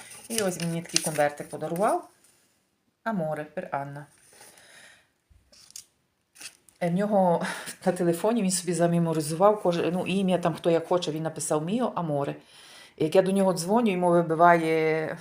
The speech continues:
не Анна, а «Міо Аморе». Це так приємно, так приємно, дорогенькі мої. Зараз я відкрию духовку і буду включати піцу підігрівати. Пізніше ще маю варити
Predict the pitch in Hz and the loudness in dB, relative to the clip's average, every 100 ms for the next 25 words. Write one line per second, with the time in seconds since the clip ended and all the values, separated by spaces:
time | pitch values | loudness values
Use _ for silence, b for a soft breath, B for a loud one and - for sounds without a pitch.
0 | B 175 190 190 240 - 190 170 165 156 | B -8 -4 4 6 8 8 8 6 2
1 | 165 175 202 190 170 156 147 151 147 - | 2 0 0 0 0 -2 -2 -4 -6 -4
2 | 359 - 190 180 180 170 160 180 - 190 | -4 -2 2 6 6 4 -4 -6 -4 0
3 | 190 180 175 175 175 175 175 175 175 B | 0 0 -4 -4 -6 -6 -4 -4 -6 B
4 | B B 269 311 226 190 214 202 202 349 | B B -4 2 2 2 2 2 4 4
5 | 359 - 151 151 - B B B B - | 4 4 -2 -2 -14 B B B B -6
6 | 240 190 208 233 220 202 185 220 208 180 | -2 -2 0 0 -2 -4 2 4 4 0
7 | 214 - - 143 156 151 143 147 160 - | -2 -4 -6 -8 -6 -2 -2 -2 -8 -18
8 | - _ _ B B B B B B - | -20 _ _ B B B B B B -6
9 | 190 262 220 233 226 220 202 208 208 208 | 2 2 6 6 8 6 8 6 6 4
10 | 196 190 190 | 6 6 4